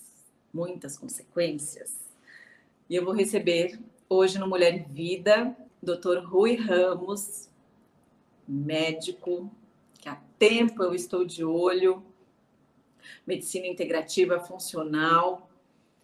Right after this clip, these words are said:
pra esclarecer esse assunto com a gente, por que estamos dormindo tão mal, o que que pode acontecer com o nosso corpo, com a nossa mente, quais são as consequências, doutor Rui? Obrigada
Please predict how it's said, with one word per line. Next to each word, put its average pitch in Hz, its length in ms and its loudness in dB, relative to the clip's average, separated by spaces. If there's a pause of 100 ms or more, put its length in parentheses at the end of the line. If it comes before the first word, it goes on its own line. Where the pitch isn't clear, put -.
(500)
pra 214 360 2
esclarecer 226 840 -2 (160)
esse 180 200 -8
assunto 175 400 -10
com 170 60 -12
a 143 80 -6
gente, 175 540 -8
por - 180 -12
que - 200 0
estamos 214 440 2
dormindo 175 420 -6
tão 165 200 -6
mal, 165 680 0 (120)
o 190 80 -8 (200)
que 262 200 8
que 262 100 -6
pode 233 300 0
acontecer 196 640 -6
com 185 80 -12
o - 20 -10
nosso 170 340 -10 (160)
corpo, 196 460 0
com 180 120 -10
a 175 40 -8
nossa 180 340 -8
mente, 190 1040 -6 (1040)
quais 220 220 6
são 262 260 4
as 269 180 2
consequências, 233 840 0
doutor 196 300 -4
Rui? 202 260 -2
Obrigada 214 1000 6